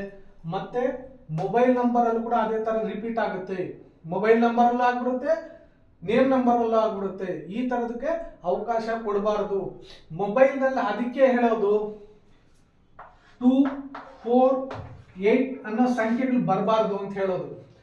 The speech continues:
ಟೂ ಅಕಸ್ಮಾತ್ ಬಂದ್ರೂ ಅದು ನ್ಯೂಟ್ರಲ್ ಆಗುತ್ತೆ, ಇದು sometimes ಓಕೆ.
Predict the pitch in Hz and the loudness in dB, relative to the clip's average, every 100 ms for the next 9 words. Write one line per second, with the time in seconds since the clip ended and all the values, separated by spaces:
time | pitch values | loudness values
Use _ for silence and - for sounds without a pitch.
0 | _ _ _ _ - 294 359 339 - 285 | _ _ _ _ -4 2 4 4 2 -4
1 | 254 269 269 196 233 254 262 262 233 233 | -4 -4 -4 0 2 4 4 2 2 2
2 | 196 196 262 277 262 233 202 175 190 196 | 0 0 0 2 2 2 2 -2 -4 -4
3 | 208 - - - - 196 233 254 269 - | -6 -12 -20 -20 -10 -6 -2 -2 -2 -8
4 | - - - 208 240 233 240 202 208 - | -18 -18 -8 -6 -4 0 2 2 -2 -2